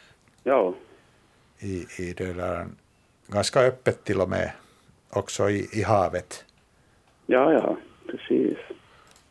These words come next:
Speaker 2: Så att det där,
Speaker 1: Mm.
Speaker 2: ja, på din beskrivning så lyckas jag inte riktigt, men, men du skulle, eh, titta på,
Speaker 1: Lite
Speaker 2: på de här
Speaker 1: gul och
Speaker 2: förslagen.
Speaker 1: sen vi-, vit upp på näbben där mot nosen och så, eh, ut-, uppe på vid, mellan ögonen nästan så.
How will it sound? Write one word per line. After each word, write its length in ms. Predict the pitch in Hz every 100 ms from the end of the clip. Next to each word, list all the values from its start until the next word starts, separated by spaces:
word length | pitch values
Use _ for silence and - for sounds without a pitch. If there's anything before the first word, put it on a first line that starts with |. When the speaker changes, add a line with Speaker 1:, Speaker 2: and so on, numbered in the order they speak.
| _ _
Speaker 2:
Så 260 | - -
att 160 | 104 101
det 80 | 110
där, 180 | 107 107 - -
Speaker 1:
Mm. 200 | 95 104 - - - - _ _
Speaker 2:
ja, 200 | - 113 - - -
på 80 | 120
din 180 | 127
beskrivning 400 | 127 123 156 139
så 100 | 120
lyckas 340 | 123 135 127 127
jag 80 | 127
inte 120 | 135
riktigt, 260 | 139 120 117
men, 100 | 113
men 240 | 117 139
du 80 | 147
skulle, 340 | 147 165 160
eh, 80 | 156 139 - 67 - 80 110
titta 280 | - 131 -
på, 160 | 110 - _ _
Speaker 1:
Lite 360 | 131 139 - 143
Speaker 2:
på 60 |
de 80 | 135
här 120 | 135 156
Speaker 1:
gul 20 |
och 40 | 151
Speaker 2:
förslagen. 360 | 120 104 95 95
Speaker 1:
sen 240 | 135 123 -
vi-, 260 | 233 302 -
vit 340 | 131 147 131 143
upp 220 | 147 -
på 160 | 113 -
näbben 400 | - 117 - -
där 140 | 104 104
mot 220 | 104 -
nosen 420 | 127 117 101 101
och 100 | 98
så, 120 | 107 101 - -
eh, 60 | - -
ut-, 200 | - - - -
uppe 280 | 127 - -
på 220 | - 120
vid, 160 | 101 98 - - -
mellan 380 | 113 117 113
ögonen 460 | 117 113 113 117 110
nästan 340 | 101 - 104
så. 180 | 101 101